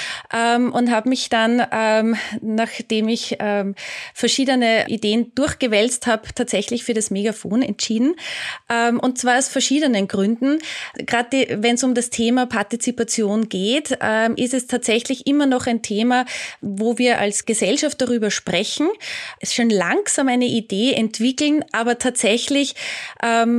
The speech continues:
sehr oft noch nicht die richtigen Worte dafür gefunden haben, noch nicht eine gemeinsame Sprache gefunden haben. Und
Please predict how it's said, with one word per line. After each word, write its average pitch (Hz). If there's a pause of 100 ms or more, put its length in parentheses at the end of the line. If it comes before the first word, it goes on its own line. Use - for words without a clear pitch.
sehr -
oft 247
noch 254
nicht -
die 254
richtigen 240
Worte 185
dafür 277
gefunden 247
haben, 226
noch 220
nicht 262
eine 226
gemeinsame 220
Sprache -
gefunden 254
haben. 233 (420)
Und 262